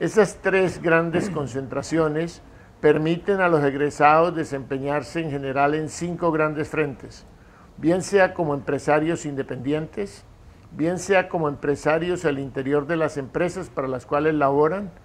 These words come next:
bien sea como educadores empresariales, bien sea como consultores, asesores y mentores, o bien sea como personas que formulan políticas y desarrollan instituciones que brindan, eh, acompañamiento,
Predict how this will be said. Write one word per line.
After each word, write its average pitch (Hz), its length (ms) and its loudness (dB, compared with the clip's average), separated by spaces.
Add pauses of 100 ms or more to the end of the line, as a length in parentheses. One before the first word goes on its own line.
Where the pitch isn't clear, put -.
(360)
bien 170 280 2
sea 185 320 2
como 147 240 -2
educadores 139 720 4
empresariales, 143 1000 -2 (360)
bien 170 220 -2
sea 180 300 0
como 151 280 -4
consultores, 143 840 4
asesores 143 680 0
y 165 40 -6
mentores, 156 640 2 (360)
o 151 180 6
bien 156 320 2
sea 165 540 2
como 156 340 -2
personas 147 600 -4
que 147 140 -4
formulan 151 560 -2
políticas 165 720 -2 (280)
y 143 120 2
desarrollan 143 580 0
instituciones 156 840 -4
que 139 120 -4
brindan, 143 600 -4 (300)
eh, 135 500 -2
acompañamiento, 147 1300 -4